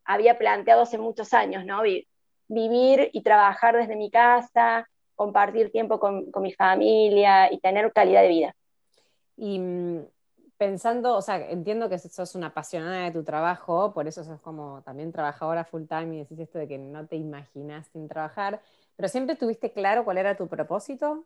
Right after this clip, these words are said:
Speaker 2: o lo fuiste encontrando, em, quizás después de haber dejado la relación de dependencia o a, o a medida que fuiste creciendo, este, nada,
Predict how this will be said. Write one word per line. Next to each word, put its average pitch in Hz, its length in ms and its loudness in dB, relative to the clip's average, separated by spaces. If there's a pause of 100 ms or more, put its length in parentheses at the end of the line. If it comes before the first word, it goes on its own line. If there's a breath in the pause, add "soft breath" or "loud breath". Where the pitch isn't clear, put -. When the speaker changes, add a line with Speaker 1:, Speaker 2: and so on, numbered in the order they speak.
Speaker 2:
o 185 240 -4
lo 160 80 -4
fuiste 208 240 -10
encontrando, 190 1080 -2
em, 147 640 -8 (140)
quizás 180 260 -4
después 185 240 -6
de 180 60 -2
haber 170 160 0
dejado 175 160 -6
la 175 100 -2
relación 160 300 -8
de 165 80 -8
dependencia 170 800 -6
o 147 140 0
a, 143 80 -2
o 139 240 -10
a 139 40 -10
medida 156 280 -6
que - 100 -14
fuiste 160 240 -16
creciendo, 160 880 -4 (500)
este, 147 800 -14 (200)
nada, 143 320 -12